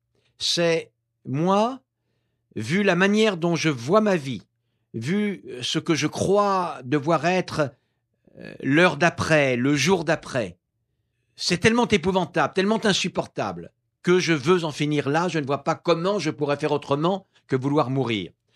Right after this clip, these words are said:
Si vous voulez vraiment être solidaire envers cette personne, l'exigence première, c'est de rétablir les conditions d'une vraie liberté si vous le pouvez. C'est-à-dire élargir l'éventail du choix. Indiquer à cette personne qu'en effet,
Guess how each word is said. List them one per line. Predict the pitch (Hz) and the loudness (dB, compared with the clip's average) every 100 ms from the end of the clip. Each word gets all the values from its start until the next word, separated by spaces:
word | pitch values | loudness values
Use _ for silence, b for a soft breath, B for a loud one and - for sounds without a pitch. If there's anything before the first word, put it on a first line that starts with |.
| - | -8
Si | - 226 | -2 0
vous | 220 | 2
voulez | 226 226 | 4 2
vraiment | 185 226 247 | 4 2 2
être | 220 - | 0 -2
solidaire | - 175 147 135 104 80 _ _ _ _ _ _ _ - | -2 -2 -2 -4 -4 -8 _ _ _ _ _ _ _ -14
envers | 107 107 | -8 -6
cette | - 95 | -8 -12
personne, | 110 95 - 78 85 _ _ _ _ _ _ _ _ | -14 -14 -14 -16 -20 _ _ _ _ _ _ _ _
l'exigence | 135 180 170 185 220 254 - | -2 0 2 2 2 2 -2
première, | - 160 160 170 196 226 _ _ _ _ _ _ | -2 -2 -2 -4 -4 -8 _ _ _ _ _ _
c'est | - 156 | -4 0
de | 156 | 0
rétablir | 156 175 165 185 | 0 0 0 0
les | 185 156 | -2 -2
conditions | 147 139 165 | -4 -4 -6
d'une | 156 139 | -6 -6
vraie | 123 139 | -4 -4
liberté | 135 127 120 151 | -4 -6 -6 -6
si | - 127 | -6 -6
vous | 123 | -6
le | 117 | -6
pouvez. | - 101 85 - _ _ _ _ _ - | -6 -10 -10 -10 _ _ _ _ _ -8
C'est-à-dire | - 147 160 147 190 220 202 - _ _ _ - | -4 0 0 0 -2 -2 -4 -12 _ _ _ -2
élargir | 185 180 160 135 151 202 | 2 2 0 0 -2 0
l'éventail | 170 147 143 151 147 | 0 -2 -2 -4 -4
du | 123 | -4
choix. | - - 110 87 _ _ _ _ _ _ _ _ | -6 -4 -4 -6 _ _ _ _ _ _ _ _
Indiquer | 127 143 151 180 | 0 0 0 0
à | 156 | 2
cette | 147 - | 0 -2
personne | 143 - 196 | -2 0 -2
qu'en | 156 147 | 0 0
effet, | 139 - 90 104 | 0 -4 -8 -12